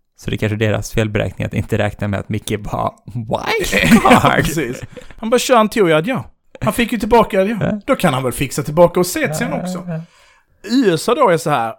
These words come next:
Speaker 2: "Okej, vi fattar, ni vill liksom ha tillbaka de här." <laughs> Ni behöver ha tillbaka era tvåtusen soldater till Georgien.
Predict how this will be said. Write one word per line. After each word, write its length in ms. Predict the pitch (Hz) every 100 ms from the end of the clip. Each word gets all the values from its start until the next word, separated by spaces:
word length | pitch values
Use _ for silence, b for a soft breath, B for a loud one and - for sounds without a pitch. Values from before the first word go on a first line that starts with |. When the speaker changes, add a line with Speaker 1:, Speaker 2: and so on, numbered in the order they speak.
| _ -
Speaker 2:
"Okej, 320 | 175 160 123
vi 100 | 143
fattar, 460 | - 160 - 131 135
ni 160 | 135
vill 140 | 123 127
liksom 260 | 131 143
ha 80 | 139
tillbaka 680 | 143 151 190 131 127 - 185
de 120 | 240
här." 460 | 185 131 107 110 147 _
<laughs> 1300 | _ - - - _ 285 - - - - - -
Ni 180 | 202 185
behöver 280 | 151 165 147
ha 120 | 214 175
tillbaka 580 | 214 - 202 175 175 196
era 140 | 143
tvåtusen 720 | - - 151 147 - 156 139
soldater 580 | 139 143 151 135 127 131
till 120 | 147
Georgien. 500 | 190 202 117 117 110